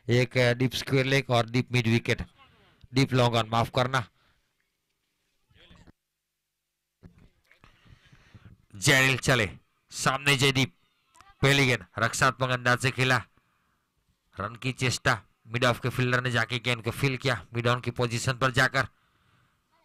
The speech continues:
कोई run नहीं, कोई नुकसान नहीं, पहली गेंद दौड़ डाली है। जीत का लक्ष्य है निर्धारित आठ over में सत्तर सेवन ज़ीरो का। अगली गेंद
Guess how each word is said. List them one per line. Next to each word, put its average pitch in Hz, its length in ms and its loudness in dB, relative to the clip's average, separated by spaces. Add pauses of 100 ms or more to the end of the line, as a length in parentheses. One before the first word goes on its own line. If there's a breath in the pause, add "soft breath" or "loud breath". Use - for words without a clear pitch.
(120)
कोई 131 200 2
run 127 140 0
नहीं, 139 260 0
कोई 135 220 0
नुकसान 131 540 0
नहीं, 120 220 -2 (320)
पहली 127 240 0
गेंद 127 200 -4
दौड़ 127 200 2
डाली 123 340 2
है। 107 140 -6 (3750)
जीत 107 300 -2
का 143 140 0
लक्ष्य 135 380 0
है 135 80 -2
निर्धारित 127 520 0
आठ 127 240 -2
over 127 200 2
में 135 320 -4
सत्तर - 640 -2
सेवन 135 460 -2
ज़ीरो 127 280 2
का। 113 220 -6 (1120 soft breath)
अगली 120 220 -4
गेंद 120 180 2